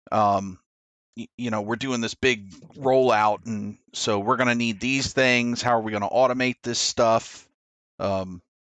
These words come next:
you know, so you get to, you get to work with automation of not only deploying your code and those types of things, but automating,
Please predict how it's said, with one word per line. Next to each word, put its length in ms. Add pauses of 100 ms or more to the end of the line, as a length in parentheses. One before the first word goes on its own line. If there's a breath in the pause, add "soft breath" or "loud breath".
(200)
you 120
know, 100
so 160
you 80
get 160
to, 260
you 120
get 140
to 80
work 260
with 140
automation 540
of 120
not 160
only 240
deploying 520
your 160
code 440
and 140
those 260
types 260
of 80
things, 300
but 160
automating, 800